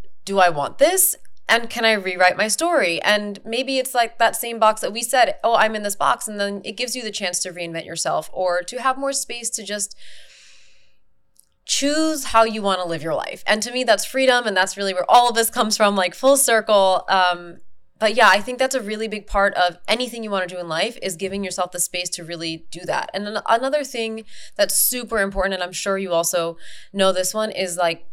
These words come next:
I'm sure you've experienced this as we all have, that it's so important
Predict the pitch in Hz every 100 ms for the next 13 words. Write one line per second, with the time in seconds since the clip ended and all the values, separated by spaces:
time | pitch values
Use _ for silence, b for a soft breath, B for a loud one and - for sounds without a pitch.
0 | - - _ _ - - - - _ _
1 | _ - - 220 254 277 320 269 - -
2 | 214 220 220 220 202 190 196 208 - 202
3 | 220 196 196 208 247 220 208 190 190 -
4 | 214 214 208 190 185 208 214